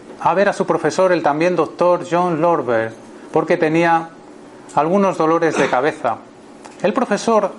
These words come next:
al observar que su cabeza era algo más grande de lo normal, decidió hacerle un escáner.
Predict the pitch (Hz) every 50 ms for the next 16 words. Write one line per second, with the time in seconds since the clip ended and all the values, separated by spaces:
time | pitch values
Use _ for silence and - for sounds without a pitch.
0 | - - 160 175 175 165 - 175 170 170 180 196 190 185 180 - - 170 170 160
1 | 165 180 180 180 180 175 165 160 160 151 156 151 156 151 147 147 170 185 185 180
2 | 170 165 160 151 147 143 139 135 135 139 143 143 143 143 143 - - - - -
3 | - - - - - 147 151 - 156 147 151 156 156 147 143 - - 151 143 147
4 | 143 143 139 131 135 143 147 147 135 - - - 156 139 123 117 110 104